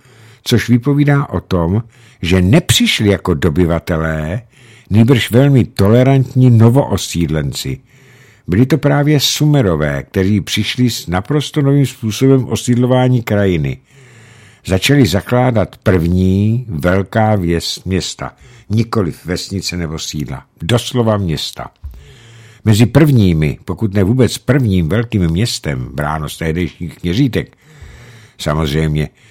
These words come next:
bylo město Ur, které dalo vzniknout celé nové kultuře.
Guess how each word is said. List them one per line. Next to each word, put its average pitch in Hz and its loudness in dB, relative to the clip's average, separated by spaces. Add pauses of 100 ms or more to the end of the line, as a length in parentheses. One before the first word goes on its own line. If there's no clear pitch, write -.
(120)
bylo 120 6
město 113 2
Ur, 87 0 (680)
které 92 0
dalo 85 0
vzniknout 95 -4
celé 87 -2
nové 90 0
kultuře. 71 -8